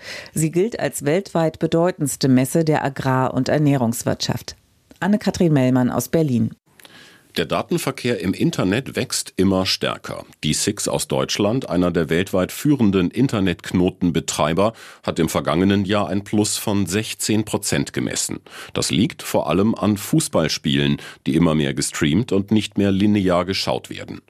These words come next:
Speaker 2: Am Rekordtag mit dem meisten Traffic spielte unter anderem Eintracht Frankfurt gegen Barcelona. Da gingen so viele Daten durchs Netz, wie wenn pro Sekunde fünf Milliarden Handyfotos verschickt worden wären.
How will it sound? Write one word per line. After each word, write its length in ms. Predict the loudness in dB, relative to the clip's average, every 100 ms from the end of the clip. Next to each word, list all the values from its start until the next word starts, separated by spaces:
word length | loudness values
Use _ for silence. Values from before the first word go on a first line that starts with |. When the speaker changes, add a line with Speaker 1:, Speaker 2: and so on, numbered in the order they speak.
| -20 -14 -6
Speaker 2:
Am 140 | -4
Rekordtag 840 | -4 -8 -2 -2 -2 -2 -2 0
mit 180 | -2 -2
dem 60 | -4
meisten 440 | -2 -2 -2 -4
Traffic 460 | -2 -4 -2 -4 -2
spielte 480 | -2 0 2 0
unter 320 | 0 0 0 0
anderem 460 | 0 0 2 2
Eintracht 480 | 2 0 0 -4 -4
Frankfurt 520 | -2 -2 0 -2 -2
gegen 280 | 0 2 2
Barcelona. 760 | 2 0 0 4 4 2 0 -8 -16 -8 0
Da 200 | 0 0
gingen 360 | 0 0 2
so 220 | 2 0
viele 320 | 0 0 2 2
Daten 400 | 0 0 0 2
durchs 280 | 2 2
Netz, 360 | 0 0 -2 -8 -10 -6
wie 140 | -2 0
wenn 180 | 0 -2
pro 240 | -2 -2
Sekunde 640 | -2 -2 2 4 4 2 0
fünf 420 | 0 0 0 0
Milliarden 720 | 2 2 2 0 0 0 -2
Handyfotos 960 | 0 0 0 0 0 -2 0 0 0
verschickt 480 | -4 -4 -4 -4 -4
worden 300 | -6 -6 -8
wären. 320 | -10 -10 -12